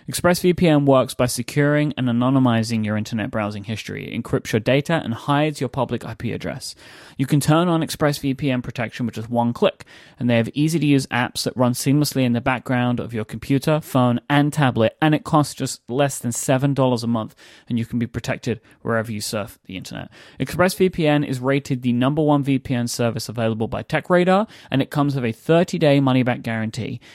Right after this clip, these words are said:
If you ever use public Wi-Fi and want to keep the bad guys away from your data, you need ExpressVPN. Someone like me who travels a lot,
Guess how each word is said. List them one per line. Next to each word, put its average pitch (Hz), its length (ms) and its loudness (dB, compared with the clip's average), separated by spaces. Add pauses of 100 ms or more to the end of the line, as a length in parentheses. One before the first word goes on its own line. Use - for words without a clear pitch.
(100)
If 139 140 -6
you 180 160 -2
ever 175 200 2
use 170 280 -2
public 147 300 -4
Wi-Fi 135 560 0
and 123 240 -2
want 120 140 0
to - 60 -16
keep 127 200 -4
the - 60 -10
bad 120 240 -2
guys 113 220 -2
away 110 220 -4
from 110 180 -8
your 104 80 -12
data, 147 500 -2
you 120 120 2
need 120 340 2
ExpressVPN. 104 800 -10 (440)
Someone 117 280 -2
like 143 140 0
me 143 220 4
who 156 80 0
travels 170 400 2
a 123 40 2
lot, 117 360 2